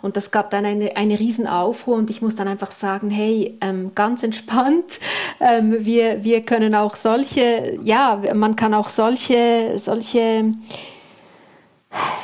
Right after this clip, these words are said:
Ausbreitungen, äh, können, können wir akzeptieren und ka-, kann man was draus machen. Und der Kunst tut das keinen Abbruch, wenn nebendran, ich weiß doch jetzt nicht, ein Aldi oder ein McDonald's steht.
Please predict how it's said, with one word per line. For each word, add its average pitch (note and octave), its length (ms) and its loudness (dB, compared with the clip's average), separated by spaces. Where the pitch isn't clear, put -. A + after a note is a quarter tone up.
Ausbreitungen, A#3+ 1080 2
äh, A3 260 2
können, A3 580 2
können A#3 260 0
wir A#3+ 100 4
akzeptieren B3+ 600 0
und A3 160 0
ka-, - 200 -6
kann A3 260 2
man A3 220 4
was A3 180 2
draus A3 320 0
machen. A3+ 340 0
Und G3+ 140 -2
der G3+ 80 0
Kunst A3 380 -2
tut A3 160 -4
das G#3+ 180 -6
keinen A3+ 420 0
Abbruch, G#3+ 400 -4
wenn G#3+ 140 0
nebendran, G#3 520 0
ich G3+ 120 -10
weiß F#3+ 160 -6
doch A3 100 -14
jetzt A3 220 -10
nicht, G#3+ 160 -10
ein F#3 120 -8
Aldi G#3 440 -2
oder G3 180 -2
ein G3 160 -2
McDonald's G3 600 -4
steht. - 560 -8